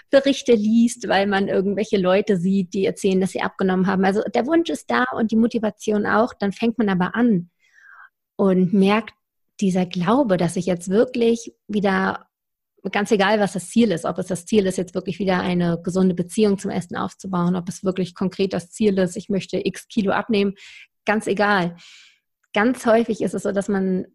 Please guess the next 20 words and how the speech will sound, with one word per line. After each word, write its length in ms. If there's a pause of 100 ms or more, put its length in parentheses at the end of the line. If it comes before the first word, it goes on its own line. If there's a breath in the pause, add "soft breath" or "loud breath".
(140)
an 180
Sachen 320
rangeht 460
und 120
da, 160
da 160
spreche 300
ich 160
auch 100
von 200
mir, 180
das, 420
äh, 500
ist 120
etwas, 300
was 120
mich 140
jahrelang 460
geprägt 400
hat, 160